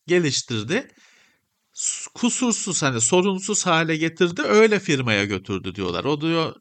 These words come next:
onun diyor çalışma usulü öyleydi. Kendi kendine yapardı, bitirip götürürdü. Onu da diyor öyle yaptı.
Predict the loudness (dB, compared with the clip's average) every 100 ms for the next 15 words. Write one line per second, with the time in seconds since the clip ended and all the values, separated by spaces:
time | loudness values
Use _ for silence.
0 | -10 -8 -8 -4 -4 -2 -4 -4 -4 -6
1 | -4 -2 2 2 2 0 0 -2 -2 -2
2 | -4 -4 -2 -4 0 -2 0 -6 -10 _
3 | _ _ _ -6 -4 -2 -2 -2 -4 0
4 | 0 0 -2 -8 _ _ _ _ _ -20
5 | -20 -20 -20 -20 -20 _ _ -6 -2 0
6 | 0 0 2 2 4 4 4 2 0 -8